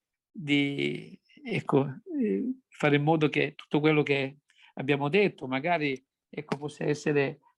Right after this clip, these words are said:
eh, divulgato quanto più possibile, perché è importante questo. Questa è una delle cose importantissime, fare un-, una contronarrazione, una narrazione diversa rispetto a quella che è stata fatta, perché grazie a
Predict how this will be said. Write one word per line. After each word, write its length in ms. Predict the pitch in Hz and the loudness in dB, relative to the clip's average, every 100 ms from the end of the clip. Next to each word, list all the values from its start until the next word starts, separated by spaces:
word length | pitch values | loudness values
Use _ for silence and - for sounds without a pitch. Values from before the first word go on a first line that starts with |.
| - | -8
eh, 320 | 196 202 220 | -8 -6 0
divulgato 520 | 165 160 165 208 190 | 4 6 6 4 4
quanto 300 | 185 208 196 | 2 4 2
più 160 | - 220 | 2 0
possibile, 520 | 208 - 220 151 156 | 0 2 2 4 4
perché 260 | 156 156 226 | 2 2 2
è 80 | |
importante 880 | 220 196 - 190 - 220 190 131 127 | 2 0 -2 -2 -2 -2 0 -2 -8
questo. 360 | 117 120 - 170 | -8 -10 -12 -6
Questa 320 | 214 202 202 | -4 0 0
è 40 | |
una 220 | 220 220 214 | 0 -2 -2
delle 260 | 247 196 | -2 -4
cose 220 | 214 196 | -2 0
importantissime, 920 | 190 180 185 - 202 170 214 - 170 - - - - | 0 0 -2 0 -2 2 0 0 -6 -8 -18 -16 0
fare 160 | 208 | 2
un-, 140 | 196 190 | 4 2
una 180 | 196 | 0
contronarrazione, 960 | 190 240 226 202 196 190 190 185 208 180 | 0 -2 -2 -4 -4 -4 -4 -4 -4 -4
una 200 | 208 214 | -4 -4
narrazione 460 | 214 202 - 226 | -4 -8 -6 -6
diversa 560 | 196 214 240 247 196 - | -4 -2 0 -2 -6 -12
rispetto 280 | 151 165 156 | -16 -12 -12
a 40 | |
quella 180 | - 156 | -10 -8
che 60 | 147 | -6
è 40 | |
stata 220 | 156 147 | -8 -8
fatta, 220 | 143 147 _ - | -6 -8 _ -12
perché 240 | - 196 226 | -2 2 4
grazie 100 | |
a 40 | 202 | 4